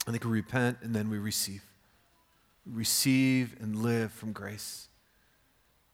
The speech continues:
If this is your first time at Crossview and you're wondering out what the whole church thing is, what the whole Christian thing is, the word grace could not better define it. There's a loving God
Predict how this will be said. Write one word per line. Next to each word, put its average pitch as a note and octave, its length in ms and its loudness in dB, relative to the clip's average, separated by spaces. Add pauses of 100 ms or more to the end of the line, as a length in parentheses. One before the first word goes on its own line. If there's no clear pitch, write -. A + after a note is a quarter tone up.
(480)
If - 60 -10
this A#2+ 220 0
is A#2+ 80 -6
your B2 120 2
first C3+ 360 0
time B2 180 2
at G#2+ 60 -2
Crossview A#2+ 640 -2
and A2+ 100 2
you're G#2+ 80 0
wondering A#2 460 0
out A2+ 200 2
what G2+ 100 -8
the E2+ 80 -12
whole A#2+ 260 -2
church A#2+ 420 -4
thing A#2 200 -2
is, A2+ 300 -2
what A2 100 -6
the G2 80 -8
whole A2+ 320 -4 (280)
Christian B2 400 -2
thing A2+ 280 -4
is, A2 520 -6 (960)
the B2 80 -8
word A#2+ 180 0
grace A#2 500 0 (1200)
could C3 260 0
not A2+ 260 -2
better G#2 180 -6
define F#2+ 400 -12
it. G2 60 -20 (1120)
There's A2 220 -4
a A2 60 -2
loving A#2+ 460 0
God G2 360 -10